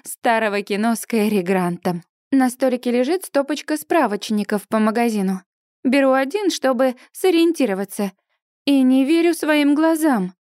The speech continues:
Здесь десять этажей. Десять!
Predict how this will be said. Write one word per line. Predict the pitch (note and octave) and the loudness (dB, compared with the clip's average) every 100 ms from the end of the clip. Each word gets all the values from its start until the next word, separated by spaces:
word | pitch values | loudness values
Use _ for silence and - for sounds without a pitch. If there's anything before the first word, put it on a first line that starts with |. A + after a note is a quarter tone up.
| _ _ - | _ _ -12
Здесь | G#3+ G3 A#3 A3+ | -8 -2 -2 -2
десять | G3 G#3 B3 B3+ B3+ | -2 0 0 -2 -2
этажей. | C4+ C#4 C#4 C4+ A3 F3+ _ _ _ _ _ _ _ | -2 -2 -2 0 -2 -4 _ _ _ _ _ _ _
Десять! | F3 E3+ C4+ E4 B3 F3+ - F#3+ F3 - - | -4 0 2 2 0 -6 -10 -10 -10 -14 -20